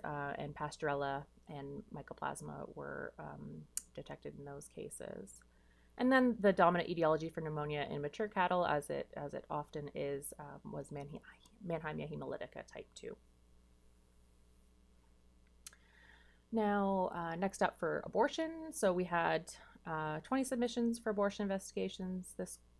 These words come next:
this quarter, uh, majority of those being dairy for the, at this time of year.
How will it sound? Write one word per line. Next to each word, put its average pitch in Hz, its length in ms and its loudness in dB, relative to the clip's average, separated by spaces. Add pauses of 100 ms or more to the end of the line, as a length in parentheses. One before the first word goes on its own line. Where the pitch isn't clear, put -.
(280)
this 185 160 -4 (100)
quarter, 175 540 2
uh, 156 500 -4 (380)
majority 156 380 4
of 147 80 -2
those 147 220 0
being 147 380 -6
dairy 170 480 -2
for 160 120 -4
the, - 140 -8
at 156 100 -10
this 160 160 -8
time 165 180 -10
of 156 140 -14
year. 160 260 -4